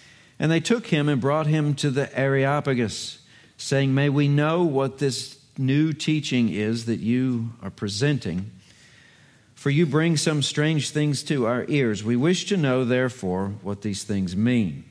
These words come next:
Now, all the Athenians and the foreigners who lived there would spend their time in nothing except telling or hearing something new. We'll stop right there and we'll ask the Lord for his help. Father in heaven,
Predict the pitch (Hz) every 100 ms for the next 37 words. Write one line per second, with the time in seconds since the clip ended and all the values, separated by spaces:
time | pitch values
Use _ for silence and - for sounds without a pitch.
0 | _ _ _ _ _ - 101 113 123 147
1 | 175 196 175 131 123 160 143 110 90 101
2 | 98 95 - - 113 139 139 - 143 139
3 | 135 123 135 123 127 127 95 90 95 101
4 | 104 - 151 151 151 151 160 - 120 101
5 | 98 104 101 - - - - - - 131
6 | 139 170 208 - 123 123 120 - 139 123
7 | - 160 165 160 156 123 123 131 117 101
8 | 104 101 104 - - _ _ - - 123
9 | 113 120 113 104 90 - - - _ _
10 | _ _ - _ - - - 85 - 95
11 | 90 95 90 87 104 104 98 95 - -
12 | 90 90 95 101 101 - 95 101 98 -
13 | 92 95 85 98 78 - - 120 135 127
14 | 120 131 123 117